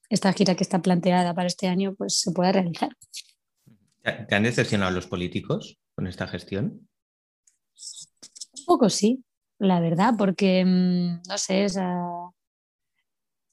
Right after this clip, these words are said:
Speaker 1: a ver, yo he sido de las que ha pensado durante casi toda la pandemia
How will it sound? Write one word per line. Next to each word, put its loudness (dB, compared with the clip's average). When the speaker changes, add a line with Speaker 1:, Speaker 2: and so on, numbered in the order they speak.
Speaker 1:
a 6
ver, 8
yo 6
he 4
sido 6
de 6
las 4
que -2
ha -2
pensado -2
durante 0
casi 0
toda 4
la 0
pandemia -2